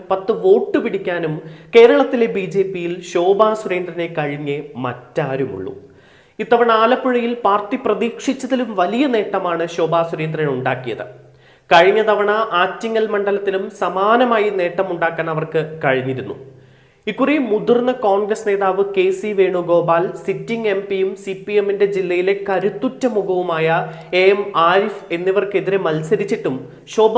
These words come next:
മൂന്ന് ലക്ഷത്തോളം വോട്ടാണ് പിടിച്ചത്. തെരഞ്ഞെടുപ്പ് കമ്മീഷന്റെ കണക്കനുസരിച്ച് ആലപ്പുഴയിൽ ഇരുപത്തിയെട്ട് ദശാംശം മൂന്ന് ഏഴ് ശതമാനം വോട്ടാണ് ശോഭാ സുരേന്ദ്രൻ നേടിയത്. ഇത് ആരിഫിന്റെ വോട്ടിൽ വലിയ ഇടിവാണ്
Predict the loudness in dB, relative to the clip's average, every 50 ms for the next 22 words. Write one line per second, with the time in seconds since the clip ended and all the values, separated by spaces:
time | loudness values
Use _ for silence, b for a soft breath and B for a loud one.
0 | 2 2 0 -2 -2 0 0 0 0 0 0 2 0 0 0 -2 -6 -6 -6 -6
1 | -2 0 2 2 4 2 0 0 0 -2 -2 -2 -2 -4 -4 -4 -6 -8 -10 -12
2 | -10 -6 -6 -6 -6 -6 -10 -10 -10 -14 -18 -20 -20 _ _ b b b b b
3 | b b b b b 6 6 6 6 4 0 -2 -4 -2 -2 -2 -4 -4 -6 -8
4 | -10 -8 -8 -8 -8 -4 -4 -2 -2 -2 -4 -2 -2 -2 -2 -2 -6 -8 -8 -8
5 | -10 -10 -10 -10 -8 -2 0 2 4 4 2 0 0 0 0 0 0 -2 -4 -4
6 | -4 -4 0 0 0 0 0 -4 0 0 0 0 4 4 4 4 4 0 -2 -4
7 | -4 -4 -4 -4 -4 -4 -4 -4 -6 -4 -2 0 0 2 2 2 2 4 6 6
8 | 6 6 6 2 -2 -4 -4 -4 -2 -2 0 0 0 0 0 -2 -4 -4 -4 -4
9 | -4 -4 0 0 0 0 2 0 0 -2 -4 B B B B B -4 0 0 2
10 | 4 4 2 2 0 0 -2 -4 -2 -2 -4 -4 -4 -4 -2 -2 -2 0 0 -2
11 | -2 -4 -4 -8 -8 -16 -20 -20 -20 -20 b b b b b b b 2 2 4
12 | 6 6 6 6 6 4 2 0 -2 0 0 2 2 2 0 0 0 -4 -2 0
13 | 0 0 0 -2 -2 -2 -2 0 0 0 2 2 0 0 0